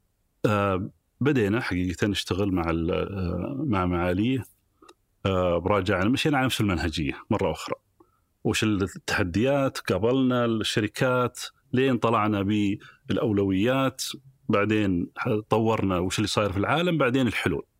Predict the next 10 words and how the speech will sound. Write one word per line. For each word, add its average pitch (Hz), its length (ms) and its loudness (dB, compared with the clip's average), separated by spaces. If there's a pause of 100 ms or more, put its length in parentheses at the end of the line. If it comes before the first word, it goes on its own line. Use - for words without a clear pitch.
(2000)
لما 196 280 4
بدينا، 147 680 2 (440)
آه، 82 520 0
في - 180 -2
كسب - 260 -4
التأييد، 80 600 -4 (800)
آه، 95 400 -2
بعد 139 380 -2
ثاني 160 280 2
وزارة، 131 640 0